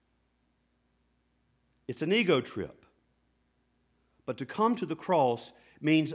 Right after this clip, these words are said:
surrendering our achievements as our measure of self-worth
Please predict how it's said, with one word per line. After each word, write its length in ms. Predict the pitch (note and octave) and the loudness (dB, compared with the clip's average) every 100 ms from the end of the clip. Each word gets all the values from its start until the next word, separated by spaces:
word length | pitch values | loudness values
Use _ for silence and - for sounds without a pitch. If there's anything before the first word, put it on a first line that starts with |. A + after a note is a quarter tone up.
| - | -10
surrendering 920 | - - C#3+ B2+ F3 G#3 G3 G3 F#3+ D3 | -8 -2 -2 2 2 2 2 2 0 0
our 260 | D3 C#3+ | 0 2
achievements 680 | C3+ - - F#3+ D3+ C3 B2+ - - - | -2 -4 -2 0 0 -2 -4 -14 -20 -2
as 260 | D#3 D#3 F3 | 4 6 4
our 440 | F3 E3 E3 F3 - - _ | 4 6 6 4 -8 -20 _
measure 680 | A#2+ C#3+ F#3 G3+ D#3 D#3+ D#3 C3+ | -6 4 6 6 4 2 0 2
of 280 | C#3 C3+ B2+ - | 2 2 0 -14
self-worth 1200 | - - G3+ F3+ F3+ - - B2 D#3 E3 D#3+ | -8 2 6 6 2 -10 -20 0 4 6 4